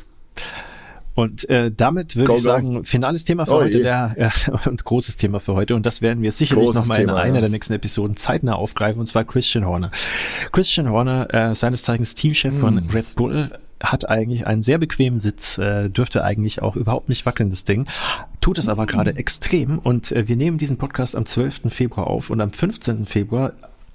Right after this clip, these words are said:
Speaker 1: als letztes Team zeigt Red Bull sein Auto für zweitausendvierundzwanzig für diese Saison. Und, äh, da könnte es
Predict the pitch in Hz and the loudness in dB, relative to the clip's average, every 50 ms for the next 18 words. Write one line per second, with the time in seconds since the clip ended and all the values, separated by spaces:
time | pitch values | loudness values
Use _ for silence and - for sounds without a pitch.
0 | - - - - - - 131 - - - - - - - 120 123 135 - - 107 | -14 -12 -8 -6 0 0 0 0 0 -4 -4 -4 -2 -2 0 0 0 -2 -2 -4
1 | 113 113 - 107 101 - - - 110 107 113 113 - - - - - - - - | -4 -2 -2 -4 -4 -2 -2 -2 0 0 0 -2 -4 -10 -8 -8 -10 -10 -8 -6
2 | - - - 101 95 107 120 131 131 131 - - 95 107 117 - 117 - - 101 | -4 -2 0 0 2 2 2 0 -2 -2 -2 -2 -2 -2 -2 -2 -4 -2 -4 -6
3 | - - - 98 95 - 95 95 98 98 95 - - - - - - - 147 160 | -4 -2 -2 -2 -2 -2 -2 -2 -2 -4 -6 -8 -12 -20 -18 -10 -2 2 2 2
4 | 131 120 98 - - - 82 90 - 95 - - 95 90 95 98 98 - - - | 2 2 -4 -4 -4 -4 -4 -2 -2 -4 -2 -4 -4 -4 -2 -4 -4 -4 -4 -2
5 | - 92 110 151 160 - - - - - - - 117 113 113 - - 107 98 104 | -2 -2 -2 -2 -4 -4 -8 -12 -12 -10 -4 -2 0 0 0 0 -2 -2 -2 0
6 | - 101 104 110 - - 135 - - - - - | -2 -2 -2 0 0 -2 -2 -2 -4 -6 -8 -8